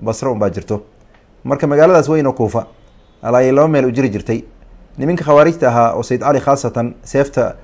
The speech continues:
u qaatay oo ku baxay, magaalada u horreysay oo ay khuruujka iyo inay, muxuu ahay, gadoodeen ama ay ka hor imaadeen xukunkiisa,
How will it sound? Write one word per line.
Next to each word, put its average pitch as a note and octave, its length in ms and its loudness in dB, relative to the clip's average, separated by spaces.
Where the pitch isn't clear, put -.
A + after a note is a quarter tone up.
u D#3 60 -2
qaatay A#2 440 0
oo C3 80 0
ku C#3+ 120 0
baxay, A#2 340 0
magaalada D3 420 2
u D#3+ 60 -2
horreysay C3 640 -2
oo A#2+ 80 -2
ay A#2+ 60 -2
khuruujka C#3 580 -2
iyo A#2+ 260 -4
inay, C3+ 180 -2
muxuu B2+ 280 -4
ahay, A#2+ 160 -2
gadoodeen B2 480 0
ama C3+ 220 0
ay C#3+ 400 0
ka C#3+ 120 -2
hor D#3+ 160 4
imaadeen C3 360 2
xukunkiisa, B2 600 -4